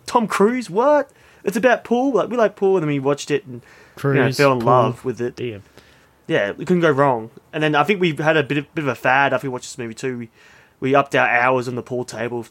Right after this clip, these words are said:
Speaker 1: to, like,
Speaker 2: Yeah.
Speaker 1: maybe an hour a week to, like, two hours a day. We got really addicted to it.
Speaker 2: Yeah.
Speaker 1: Um, we're lucky we didn't get to the, uh, to the hustling side. We're lucky we live in a small town where,
Speaker 2: Well,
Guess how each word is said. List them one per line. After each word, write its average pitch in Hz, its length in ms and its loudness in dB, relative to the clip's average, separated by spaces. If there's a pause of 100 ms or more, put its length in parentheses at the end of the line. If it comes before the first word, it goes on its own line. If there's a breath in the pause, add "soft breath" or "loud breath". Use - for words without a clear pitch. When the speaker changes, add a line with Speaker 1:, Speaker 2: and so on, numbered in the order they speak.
Speaker 1:
to, - 80 -12
like, 110 280 -12 (420)
Speaker 2:
Yeah. 135 160 0
Speaker 1:
maybe 113 200 -6 (220)
an 135 220 2
hour 135 240 4
a 120 80 2
week 123 260 0
to, 147 100 -2
like, 113 140 -2
two 139 240 -2
hours 117 180 0
a 110 60 -8
day. 110 460 -6 (500 soft breath)
We 135 80 -4
got 135 160 2
really 139 180 6
addicted 120 400 -2
to 107 180 -4
it. 101 100 -8 (220 soft breath)
Speaker 2:
Yeah. 202 160 -4 (440 soft breath)
Speaker 1:
Um, 113 400 2 (420)
we're 147 100 4
lucky 160 160 4
we - 40 6
didn't 139 80 4
get 139 160 2
to 143 100 -6
the, 123 220 0
uh, 101 160 0
to - 100 -14
the 107 80 -4
hustling 113 340 -2
side. 110 300 -10 (140)
We're 123 80 -10
lucky 123 220 -8
we 110 40 -4
live 110 100 -8
in 110 60 -12
a 107 40 -12
small 107 260 -10
town 110 260 -10
where, 101 200 -10 (320 soft breath)
Speaker 2:
Well, 165 300 0